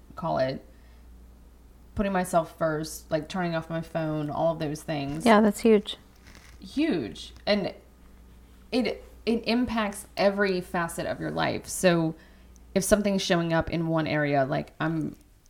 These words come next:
Speaker 1: depleted in, it could be energy. It's gonna show up in your finances. It's gonna show up in friendships. It's gonna show up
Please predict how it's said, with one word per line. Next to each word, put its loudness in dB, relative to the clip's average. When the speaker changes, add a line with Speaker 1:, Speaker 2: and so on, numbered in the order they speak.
Speaker 1:
depleted -2
in, -2
it -2
could 0
be 0
energy. -2
It's -6
gonna -2
show -2
up -2
in -4
your -4
finances. -4
It's -16
gonna -6
show 0
up -2
in -2
friendships. -2
It's -20
gonna -6
show -2
up -2